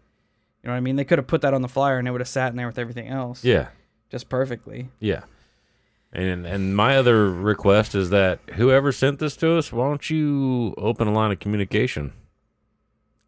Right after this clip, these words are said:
Speaker 1: Well, I mean,
Speaker 2: Email
Speaker 1: essentially
Speaker 2: us.
Speaker 1: they may have.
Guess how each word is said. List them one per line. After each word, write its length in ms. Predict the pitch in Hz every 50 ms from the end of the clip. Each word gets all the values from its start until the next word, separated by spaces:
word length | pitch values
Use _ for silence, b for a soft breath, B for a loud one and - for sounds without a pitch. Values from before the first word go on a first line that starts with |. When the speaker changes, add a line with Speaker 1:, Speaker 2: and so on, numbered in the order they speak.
| _ _ _ _
Speaker 1:
Well, 180 | 131 127 117 -
I 100 | - 127
mean, 300 | 139 147 143 131 120 117 -
Speaker 2:
Email 260 | 101 120 143 120 107
Speaker 1:
essentially 240 | 95 87 85 - 139
Speaker 2:
us. 60 | 131 123
Speaker 1:
they 100 | 131 123
may 200 | 120 135 165 151
have. 540 | 123 - 147 151 143 113 - - - - -